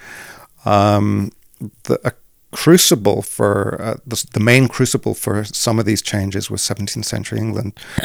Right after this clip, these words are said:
It was there that, or here, that you saw a fascination with and a, a commi-, commitment to improving agriculture. Improve, there was a kind of cult, uh, I should say, of improvement.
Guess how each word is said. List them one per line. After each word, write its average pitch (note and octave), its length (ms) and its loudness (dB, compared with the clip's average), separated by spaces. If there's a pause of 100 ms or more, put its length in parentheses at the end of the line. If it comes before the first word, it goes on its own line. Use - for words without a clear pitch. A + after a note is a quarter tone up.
(280)
It - 60 -2
was G#2 160 -2
there B2+ 520 8
that, A2+ 340 0 (720)
or G2+ 120 -4
here, A#2+ 440 4
that G#2+ 200 -2 (840)
you A#2 180 0
saw A2 580 6
a - 160 -8
fascination C3+ 720 0
with G#2 200 -2
and G#2 100 -4
a, G2+ 400 -8
a - 40 -12 (120)
commi-, A2 340 -8
commitment B2+ 560 -4
to - 160 -8
improving A#2+ 760 2
agriculture. A2 720 -4
Improve, D3+ 520 4
there C3+ 80 6
was A#2 100 4
a - 40 -4
kind B2 180 2
of - 60 -6
cult, - 400 6
uh, - 320 -8
I - 160 -6
should - 180 -6
say, A#2 140 0
of G2+ 80 -4
improvement. A2 760 0